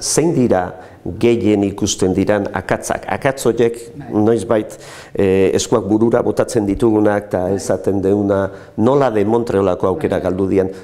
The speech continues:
Speaker 1: nun daue errealitaten
Speaker 2: Bai.
Speaker 1: akatz horiek?
Speaker 2: Akatz horiek. Ba, niretzako esango nuke, eh, zera, komunikazioan. Hau da, eh, nola helarazten diozu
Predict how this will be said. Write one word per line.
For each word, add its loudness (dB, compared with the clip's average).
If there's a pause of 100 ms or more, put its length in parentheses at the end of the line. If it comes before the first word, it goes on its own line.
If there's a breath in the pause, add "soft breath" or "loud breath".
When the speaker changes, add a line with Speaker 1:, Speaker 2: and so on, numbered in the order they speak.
(100)
Speaker 1:
nun 2
daue 2 (260)
errealitaten 2 (220)
Speaker 2:
Bai. -16 (100)
Speaker 1:
akatz -4
horiek? -10 (100)
Speaker 2:
Akatz 0
horiek. 2 (640 loud breath)
Ba, 4
niretzako 2
esango 2
nuke, 2
eh, 4
zera, 0
komunikazioan. 0 (440)
Hau 2
da, 2 (600 loud breath)
eh, 4 (460)
nola 4 (580)
helarazten 4
diozu 2